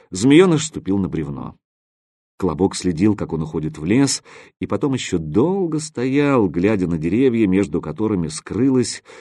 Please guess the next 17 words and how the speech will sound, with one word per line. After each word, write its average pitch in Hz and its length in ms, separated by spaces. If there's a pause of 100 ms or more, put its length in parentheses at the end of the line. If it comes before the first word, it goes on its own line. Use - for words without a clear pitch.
(220)
это 147 400
странное 76 1000 (220)
существо. 76 760 (1040)
«Ну, 127 440
мутант, 78 680 (1080)
удачи 135 540
тебе!» 82 400 (360)
Вздохнул 151 640
он, 160 240
повернулся 120 920 (360)
и 202 80
зашагал 80 500
прочь. - 540 (840)
Он 78 180
шел, 92 280
не 85 120
оборачиваясь, 110 800